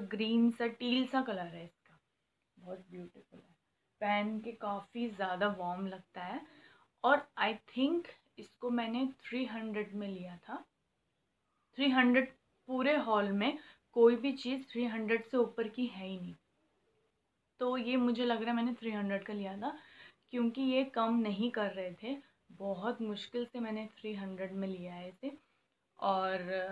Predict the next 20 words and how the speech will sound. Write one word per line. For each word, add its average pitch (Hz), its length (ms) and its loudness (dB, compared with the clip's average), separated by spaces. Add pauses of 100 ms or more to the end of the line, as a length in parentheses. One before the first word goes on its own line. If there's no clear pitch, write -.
(180)
आप 196 360 4
भी 247 140 -2
इस - 240 -8
तरह 220 180 -4
से 220 100 -8
अगर 214 220 -4
bargaining 185 640 -6
करेंगे 202 340 -6
तो 233 120 -12
आपको 185 440 -10
भी 190 120 -14
इतने - 440 -14
अच्छे - 280 -12
अच्छे 220 160 -10
sweater 196 380 -8
मिल 190 220 -8
सकते 190 320 -16
हैं 196 100 -6
वहाँ 185 300 -8
पे। 320 120 -4